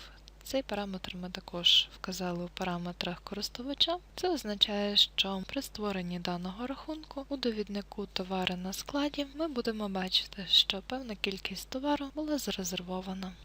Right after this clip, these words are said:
Вибираємо товар. В даному випадку я хочу створити рахунок на п'ять щоденників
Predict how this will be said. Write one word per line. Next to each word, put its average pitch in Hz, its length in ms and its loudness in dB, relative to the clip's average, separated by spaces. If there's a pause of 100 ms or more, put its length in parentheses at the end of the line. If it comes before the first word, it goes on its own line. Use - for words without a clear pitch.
(120)
Вибираємо 220 800 -2
товар. 170 440 -2 (180)
В 285 40 -10
даному 277 320 -4
випадку 208 600 -6
я 254 100 -4
хочу - 380 0
створити 202 600 -4 (180)
рахунок 190 460 2
на 202 300 6
п'ять 175 260 4
щоденників 302 840 4